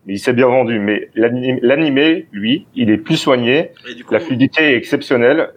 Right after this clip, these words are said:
Speaker 1: et ça rend la démesure et les moments épiques, euh, des
Speaker 2: et
Speaker 1: scènes
Speaker 2: du coup,
Speaker 1: d'action.
Speaker 2: le, le manga s'est bien vendu parce que l'animé est sorti et ça a fait une tuerie, euh,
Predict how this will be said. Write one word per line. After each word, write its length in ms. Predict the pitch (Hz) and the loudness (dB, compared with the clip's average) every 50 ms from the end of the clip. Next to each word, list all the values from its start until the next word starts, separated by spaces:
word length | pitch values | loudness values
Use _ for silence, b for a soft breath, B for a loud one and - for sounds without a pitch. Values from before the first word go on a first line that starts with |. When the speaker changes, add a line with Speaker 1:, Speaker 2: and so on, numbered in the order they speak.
| _ - | _ -6
Speaker 1:
et 360 | 117 104 101 101 101 101 104 104 | -2 0 2 2 2 2 2 0
ça 200 | 101 - - 117 | -2 -2 0 0
rend 360 | 107 123 127 131 131 - - - | 2 4 4 4 4 2 0 0
la 140 | 120 110 107 | 0 0 2
démesure 460 | 110 120 127 135 135 127 131 156 156 139 | 2 2 2 2 2 2 2 2 2 2
et 20 | |
les 80 | 117 113 | 2 0
moments 260 | 113 117 120 123 - - | 0 0 0 0 0 0
épiques, 400 | 185 - - 139 131 - - 104 | -2 -2 -2 -4 -4 -2 -4 -4
euh, 100 | 95 92 - _ - | -4 -4 -6 _ -12
des 120 | 196 - | -10 -10
Speaker 2:
et 20 | 120 | -6
Speaker 1:
scènes 160 | 113 113 107 | -4 -4 -2
Speaker 2:
du 80 | 101 | 0
coup, 60 | 107 107 | -2 -2
Speaker 1:
d'action. 180 | 151 135 117 | 0 -2 -2
Speaker 2:
le, 160 | 113 113 110 | -2 -2 -4
le 160 | 110 117 113 113 | -4 -4 -4 -4
manga 340 | 117 120 123 123 139 139 | -4 -6 -4 -2 -4 -4
s'est 160 | 139 - 131 113 | -4 -6 -10 -10
bien 220 | 117 120 120 120 | -8 -6 -6 -6
vendu 400 | 123 123 123 123 127 135 139 135 - | -6 -8 -12 -12 -12 -14 -14 -14 -8
parce 260 | - 117 127 - - | -6 -6 -6 -6 -8
que 120 | - - 139 | -6 -4 -2
l'animé 580 | 135 135 131 131 123 120 123 127 127 127 127 | -2 -2 -2 -2 -4 -4 -4 -6 -4 -4 -4
est 40 | 127 | -4
sorti 500 | 123 - - 123 - - - - 151 143 | -4 -4 -4 -6 -6 -8 -14 -10 -6 -6
et 60 | 131 | -4
ça 140 | 123 - 110 | -4 -2 -4
a 40 | 101 | -4
fait 120 | - - 117 | -4 -6 -10
une 120 | 113 113 - | -10 -10 -10
tuerie, 540 | - - 123 139 185 214 220 220 220 208 190 | -8 -6 -4 -2 -2 -4 -4 -4 -4 -4 -2
euh, 240 | 160 143 135 135 139 | 0 0 0 -2 -2